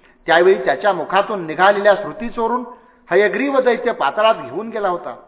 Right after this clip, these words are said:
भगवंतानी त्याला मारून त्या श्रुती ब्रह्मदेवाला परत दिल्या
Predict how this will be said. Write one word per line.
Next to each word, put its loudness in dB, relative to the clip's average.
भगवंतानी -2
त्याला 2
मारून 2
त्या 2
श्रुती -4
ब्रह्मदेवाला 4
परत 0
दिल्या -6